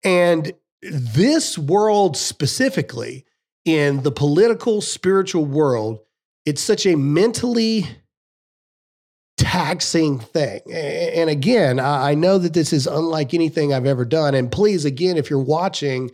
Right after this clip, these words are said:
please make sure to check out our sponsors, but more importantly, make sure to protect you and your family. Text the word Graham, that's G R A H A M, to nine eight nine eight nine eight right now for a free information kit. So make sure to go do that.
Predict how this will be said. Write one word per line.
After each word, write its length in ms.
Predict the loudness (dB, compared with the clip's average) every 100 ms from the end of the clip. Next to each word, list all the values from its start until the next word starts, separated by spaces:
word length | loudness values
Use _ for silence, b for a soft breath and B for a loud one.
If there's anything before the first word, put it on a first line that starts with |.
| b b b _ 0
please 320 | 2 2 2
make 240 | 0 0
sure 320 | -2 0 0
to 540 | -2 -2 0 2 0 -4 b -2
check 240 | -2 0
out 160 | 0 0
our 140 | -2
sponsors, 580 | -2 -2 -2 -2 -4 -2
but 140 | -6
more 180 | -2 -2
importantly, 500 | -2 -4 -4 -2 -4
make 300 | -2 -2 -4
sure 340 | -6 -2 -4
to 140 | -4 -8
protect 500 | -8 -4 -4 -4 -4
you 300 | -2 0 -2
and 140 | -6
your 120 | -6
family. 460 | -4 -2 -2 0 -2
Text 400 | -4 -4 -4 -6
the 80 | -2
word 340 | 0 0 -2
Graham, 680 | -4 -2 0 2 0 -2 -4 b b _ _ _
that's 180 | -12 -6
G 200 | -2 -2
R 160 | -2 -2
A 60 |
H 380 | 0 0 0 -2
A 160 | 0 0
M, 180 | -2
to 100 | -4
nine 300 | -2 -2 0
eight 340 | 0 0 -2 -2
nine 220 | -4 -2
eight 280 | -2 -2 -4
nine 200 | -4 -2
eight 280 | -2 -4 -4
right 200 | -6 -4
now 240 | -2 -2
for 200 | -4 -6
a 60 | -6
free 320 | -4 -2 -2
information 520 | -4 -4 -4 -4 -8
kit. 300 | -8 -8 -6
So 80 | -4
make 180 | -4 -4
sure 140 | -2
to 80 | 0
go 140 | 0
do 180 | 0 -2
that. 300 | -4 -6 -10